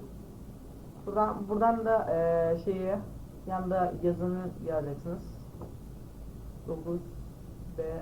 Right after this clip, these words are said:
A yedi. Buna tıklayacaksınız, bekleyeceksiniz,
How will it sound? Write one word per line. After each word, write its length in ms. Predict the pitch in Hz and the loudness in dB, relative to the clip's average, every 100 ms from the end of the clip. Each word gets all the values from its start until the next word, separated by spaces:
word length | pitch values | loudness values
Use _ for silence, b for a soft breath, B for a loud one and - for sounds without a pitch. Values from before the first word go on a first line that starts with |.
| - | -4
A 260 | - 160 165 | -2 0 -2
yedi. 480 | 156 147 143 156 170 - - - - - - - - - - - - - - - - - | -2 -4 -4 -4 -6 -8 -12 -12 -12 -12 -12 -12 -12 -12 -12 -12 -12 -12 -8 -8 -8 -6
Buna 140 | 220 214 | -4 -4
tıklayacaksınız, 680 | - 202 202 202 202 175 - - | -6 0 2 2 0 -4 -6 -6
bekleyeceksiniz, 640 | 185 180 175 170 - 165 | -4 -2 -2 -2 -4 -8